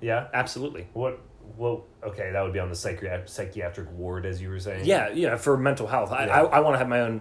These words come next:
Speaker 2: private practice. I mean, this is, these are literally pie in the sky dreams, but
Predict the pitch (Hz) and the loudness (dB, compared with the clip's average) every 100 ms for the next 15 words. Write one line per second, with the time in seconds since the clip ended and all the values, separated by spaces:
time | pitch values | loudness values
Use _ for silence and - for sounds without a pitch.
0 | 110 127 110 107 113 95 95 - - 143 | -2 0 2 0 -4 -4 -6 -10 -2 0
1 | 139 139 131 120 - 120 120 113 110 120 | 2 2 0 -4 -8 -8 -6 -2 0 0
2 | 120 107 104 - 113 104 95 117 101 95 | 0 0 -2 -2 -2 -4 -4 -2 -2 -2
3 | 113 101 90 - - - - 113 123 113 | -4 -4 -8 -12 -18 -20 -14 2 4 4